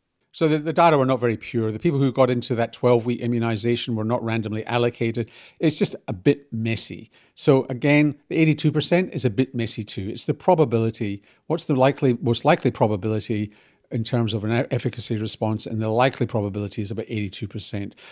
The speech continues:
But it could be ninety percent and it could be as low as sixty percent. But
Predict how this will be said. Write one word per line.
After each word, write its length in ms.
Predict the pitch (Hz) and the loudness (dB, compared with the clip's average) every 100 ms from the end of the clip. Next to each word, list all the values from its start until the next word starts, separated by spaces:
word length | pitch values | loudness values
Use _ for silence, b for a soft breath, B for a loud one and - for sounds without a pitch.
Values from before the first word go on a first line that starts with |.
| - | -2
But 100 | 139 | -2
it 80 | 147 | 2
could 180 | 196 180 | 2 4
be 120 | 180 | 4
ninety 260 | 170 165 | 4 2
percent 360 | 170 156 175 202 | 0 -2 -2 -2
and 100 | 131 | -4
it 80 | 135 | -2
could 160 | - 127 | -2 2
be 80 | |
as 140 | 135 113 | 2 6
low 160 | 120 | 6
as 100 | 113 | 6
sixty 380 | - 120 - 110 | 2 -4 -4 -6
percent. 440 | - 101 - 95 104 b b - | -6 -6 -4 -6 -8 b b -8
But 220 | - - | -8 -8